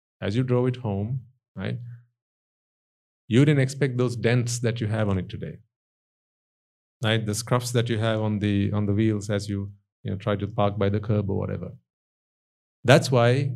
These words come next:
if you ever, if so, you know, if you ever opened a door and, you know, you, that door banged on someone else's door or something, right? Or maybe you, you reversed your car and that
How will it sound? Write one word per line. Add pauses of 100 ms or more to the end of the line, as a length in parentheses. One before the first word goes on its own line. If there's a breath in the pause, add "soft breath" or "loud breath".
(180)
if
you
ever, (1040)
if
so,
you
know,
if
you
ever
opened
a
door
and,
you
know,
you,
that
door (960)
banged
on
someone
else's
door
or
something, (240 loud breath)
right?
Or
maybe
you,
you
reversed
your
car
and
that